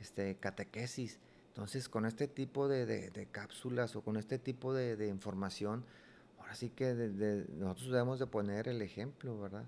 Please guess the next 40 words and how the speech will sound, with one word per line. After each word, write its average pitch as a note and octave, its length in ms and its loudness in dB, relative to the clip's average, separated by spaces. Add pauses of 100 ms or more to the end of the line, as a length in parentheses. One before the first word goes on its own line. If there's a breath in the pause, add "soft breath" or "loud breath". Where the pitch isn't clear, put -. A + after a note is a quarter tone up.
(420 loud breath)
Para F#2+ 240 0
esto, A2 340 -6 (460 loud breath)
¿verdad? F#2+ 320 -2
Porque, F#2+ 440 -2
porque F2+ 720 -4 (100)
a G#2+ 100 -6
veces G#2+ 360 -8
andamos G#2+ 540 2
ahí G2 300 4
bautizando G#2 840 2 (320 loud breath)
ya, F#2+ 320 -4
ya G2 200 0
cuando A2 200 0
estén G#2 240 0
grandes G#2+ 260 2
los, G#2 240 2
los, F2 240 0
los F2 220 0
niños G#2+ 420 2 (460 loud breath)
y G2 160 0
pues F#2+ 280 0
a F#2+ 140 -2
veces G2 260 2
ni A#2 260 6
grandes A2+ 380 6
ni A#2+ 140 2
pequeños G#2+ 640 0 (220 loud breath)
saben G#2 400 0
ni F#2+ 100 2
qué, F#2+ 360 0
ni F#2+ 140 0
qué F#2 200 0
onda, F2 420 -8
¿verdad? - 260 -14 (520 loud breath)
Bueno, C3 320 2
pues B2 180 2
espero B2 380 2
que C3+ 80 4
les A#2 180 4
haya A#2 380 2